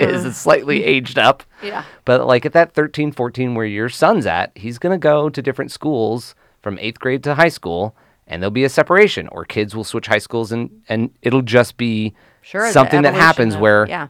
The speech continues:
Speaker 1: you're gonna say goodbye to someone that you just, "What? That's my best friend. I'm never gonna not see them again."
Speaker 2: <laughs>
Speaker 1: And so, like, oh, I hadn't really expected freaking Pixar to make a great movie. Of course,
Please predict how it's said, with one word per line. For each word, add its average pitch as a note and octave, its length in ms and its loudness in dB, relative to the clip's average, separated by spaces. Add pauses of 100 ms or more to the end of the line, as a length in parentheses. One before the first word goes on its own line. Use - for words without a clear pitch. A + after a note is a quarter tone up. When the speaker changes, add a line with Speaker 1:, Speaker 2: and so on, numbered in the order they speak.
(120)
Speaker 1:
you're A#2 140 -2
gonna D3+ 120 2
say E3+ 180 0
goodbye F#3+ 260 2
to G#2+ 80 -2
someone F2+ 340 -2
that F2+ 140 -4
you F#2+ 120 -8
just, F#2 440 0 (380)
"What? E4+ 260 6
That's - 180 -4
my G4+ 120 6
best G#4 180 4
friend. A4 160 4
I'm F#4 60 4
never G4+ 240 2
gonna B3 180 2
not D3+ 220 6
see B2+ 120 -4
them G#2 140 -2
again." E2+ 340 -6 (140)
Speaker 2:
<laughs> - 680 -18
Speaker 1:
And F#2+ 240 -4
so, A2+ 260 4
like, A2 300 2
oh, D4+ 420 8 (800)
I - 80 -4
hadn't G#3+ 560 -2
really A3 340 4
expected G3 640 2 (340)
freaking A2+ 400 -6
Pixar G2+ 440 -2
to F2+ 140 -6 (220)
make G#2 240 -4
a G2 80 -2
great F#2+ 360 -6
movie. F2+ 260 -10
Of - 160 -12
course, - 240 -14